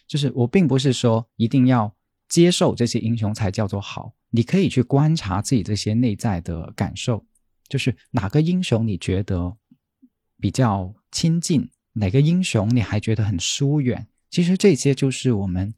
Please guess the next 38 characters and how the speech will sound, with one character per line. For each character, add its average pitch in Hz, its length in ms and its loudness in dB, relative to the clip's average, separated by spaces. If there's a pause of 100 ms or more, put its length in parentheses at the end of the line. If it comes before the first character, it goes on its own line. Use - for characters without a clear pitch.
觉 120 200 2
察 107 320 -4
自 127 200 -2
己 95 160 -6
的 90 280 -6 (300)
生 - 180 2
命 139 220 4
体 117 220 -4
验， 107 320 -2
或 131 100 2
者 110 60 -2
说 120 240 -2 (1040)
去 - 160 -2
觉 107 320 0
察 98 400 -4
到 131 180 -2
底 101 140 -4
自 175 220 2
己 113 160 -4
跟 117 200 0
这 120 120 -2
些 - 120 -4
英 139 220 0
雄 101 160 -4
的 95 80 -4
关 131 280 -2
系 127 260 -2
是 101 120 -4
什 - 200 -4
么 78 140 -8
样 139 280 0
子 95 160 -8
的， 82 160 -10
的 98 160 -8
一 95 120 -8
个 - 160 -8
过 180 300 0
程， - 260 -8